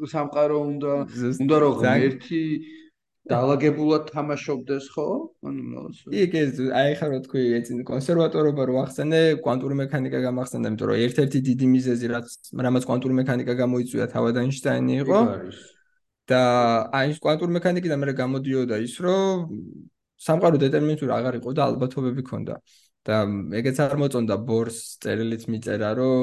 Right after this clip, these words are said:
Speaker 2: ღმერთი არ თამ-, კამათელს არ აგორებს, რომ,
Speaker 1: არ
Speaker 2: ანუ,
Speaker 1: თამაშობს,
Speaker 2: კამათელი
Speaker 1: ხო,
Speaker 2: მგაგებით,
Speaker 1: არ
Speaker 2: ხო, რომ
Speaker 1: მოეწონა.
Speaker 2: და, ანუ, ბორმა უპასუხა, "შენ ღმერთს ნუ ეუბნები, რა ქნასო?"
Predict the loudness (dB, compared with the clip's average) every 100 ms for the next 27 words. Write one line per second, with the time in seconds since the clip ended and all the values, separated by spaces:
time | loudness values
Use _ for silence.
0 | 0 -2 -2 -2 -2 -2 -2 -6 -6 -6
1 | 0 2 2 0 -2 0 0 0 -2 -4
2 | -4 -8 -6 -2 -2 -2 -4 -4 -4 -4
3 | -4 -2 -2 -2 -4 -6 -8 -8 -4 -2
4 | -2 -4 -6 -16 -20 -20 _ _ _ -2
5 | 2 2 2 -2 -4 -6 0 4 4 2
6 | 0 -4 -6 0 2 4 2 0 -8 -14
7 | -4 0 2 2 2 0 0 0 -2 0
8 | 0 -2 -2 -6 -4 -4